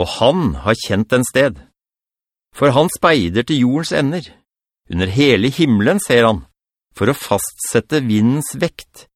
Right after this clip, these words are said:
i det han har fordelt vannmassen etter mål. Da han fastsatte en forordning for regnet og en vei for den tordnende uværskyen, det var da han så visdommen og begynte å fortelle om den.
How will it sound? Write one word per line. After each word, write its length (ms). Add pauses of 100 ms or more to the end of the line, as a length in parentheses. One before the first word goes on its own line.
(360)
i 80
det 160
han 120
har 120
fordelt 560
vannmassen 720
etter 160
mål. 320 (1500)
Da 140
han 100
fastsatte 640
en 120
forordning 560
for 160
regnet 440
og 80
en 160
vei 400
for 160
den 160
tordnende 640
uværskyen, 720 (840)
det 140
var 160
da 320
han 160
så 420
visdommen 640 (240)
og 100
begynte 380
å 60
fortelle 380
om 120
den. 220